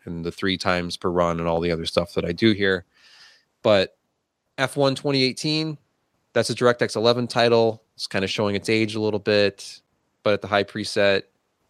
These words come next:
actually very, very good frame rates, and the smoothest performance I've seen from any card that I've tested with this game so far in the last, like, month of nothing but G P U testing that I've been doing. So another great showing there. I mean, it was behind the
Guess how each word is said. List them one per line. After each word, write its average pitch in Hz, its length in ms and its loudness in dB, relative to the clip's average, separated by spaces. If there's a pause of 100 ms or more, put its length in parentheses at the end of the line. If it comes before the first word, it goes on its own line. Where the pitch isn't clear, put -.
(160)
actually 117 240 0
very, 107 380 4
very 104 320 4
good 104 180 -2
frame 120 320 0
rates, 113 420 0 (500)
and 110 280 0 (200)
the 117 140 0
smoothest 170 960 2
performance 131 400 2
I've 113 140 2
seen 127 340 0
from 110 180 -4
any 113 120 -2
card 101 420 2 (240)
that 104 100 0
I've 98 100 2
tested 104 340 -2
with 92 140 -8
this - 180 -4
game 127 360 2
so - 220 -6
far - 320 -10 (420)
in - 60 -4
the 92 60 0
last, - 640 0
like, 92 120 -10 (100)
month 104 440 0
of 87 200 -12
nothing 101 280 0
but 87 120 -4
G 98 160 -6
P 101 120 -4
U 120 80 0
testing 90 320 -4
that 85 100 -8
I've 82 80 -10
been 85 100 -8
doing. 80 260 -6 (540)
So 98 320 0 (180)
another 131 220 2
great 131 220 2
showing 139 300 2
there. 135 140 4
I 104 40 4
mean, 104 80 -2
it - 20 0
was 110 100 0
behind 127 540 0
the 110 100 -4